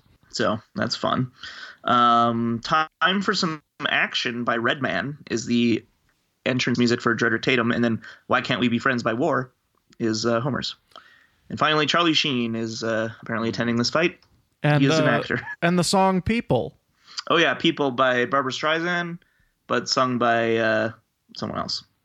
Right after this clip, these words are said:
Speaker 2: That's correct. Nick,
Speaker 1: <laughs>
Speaker 2: Nick,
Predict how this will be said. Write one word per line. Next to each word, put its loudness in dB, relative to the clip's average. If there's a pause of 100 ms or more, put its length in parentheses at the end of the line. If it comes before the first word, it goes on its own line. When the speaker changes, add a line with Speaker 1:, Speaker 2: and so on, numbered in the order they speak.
(160)
Speaker 2:
That's -4
correct. -4 (720)
Nick, 0 (200)
Speaker 1:
<laughs> -8
Speaker 2:
Nick, 0